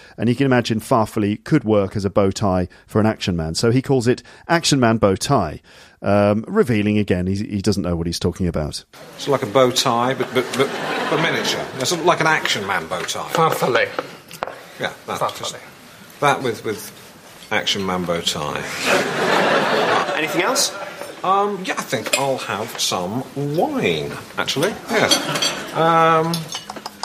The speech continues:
Speaker 1: So he's, uh, looking at the menu, but he, it doesn't make any sense to him. So he just opts to, opts for a bottle of Blue Nun, half a bottle of Blue Nun. Blue Nun is, uh, like, really cheap wine, really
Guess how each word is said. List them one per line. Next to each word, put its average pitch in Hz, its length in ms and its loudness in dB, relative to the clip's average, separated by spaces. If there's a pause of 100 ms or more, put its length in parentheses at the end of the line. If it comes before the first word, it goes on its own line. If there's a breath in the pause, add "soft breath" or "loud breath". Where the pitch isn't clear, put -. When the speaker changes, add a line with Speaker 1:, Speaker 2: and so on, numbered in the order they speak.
(800 loud breath)
Speaker 1:
So 143 260 -2
he's, 135 300 -4
uh, 131 160 0 (120)
looking 156 320 0
at 135 60 -2
the 127 80 2
menu, 117 360 4
but 117 120 2
he, 117 60 4
it 113 180 -4
doesn't 127 200 2
make 120 100 -2
any 110 140 2
sense - 280 2
to 127 120 2
him. 120 200 2 (220 loud breath)
So - 180 2
he 170 120 4
just - 340 0
opts - 380 0
to, 175 220 2
opts - 600 0
for 160 400 2 (320 loud breath)
a 135 60 2
bottle 160 320 2
of 127 160 -2
Blue 156 240 4
Nun, 147 300 2
half 175 320 2
a 180 40 2
bottle 160 260 2
of 135 120 2
Blue 147 240 4
Nun. 110 280 2 (320 loud breath)
Blue 240 200 4
Nun 180 320 2
is, 151 220 2
uh, 131 380 0
like, 131 200 -2
really 220 560 2
cheap 175 500 0
wine, 135 560 4 (300 loud breath)
really 190 340 2